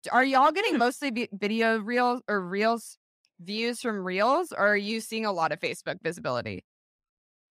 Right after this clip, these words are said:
Speaker 2: I would say, like, one out of every ten reels I post will, like, make it to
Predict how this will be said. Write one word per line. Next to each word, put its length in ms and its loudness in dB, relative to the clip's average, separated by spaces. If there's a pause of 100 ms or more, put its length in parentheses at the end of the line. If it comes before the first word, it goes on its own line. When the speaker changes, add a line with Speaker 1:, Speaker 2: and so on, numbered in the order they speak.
(120)
Speaker 2:
I 200 4
would 120 0
say, 160 2
like, 240 2 (300)
one 360 2
out 200 2
of 80 -4
every 340 -4
ten 480 -4
reels 380 -2
I 80 -2
post 420 -10
will, 80 -8
like, 220 -4
make 280 -4
it 100 -12
to 100 -20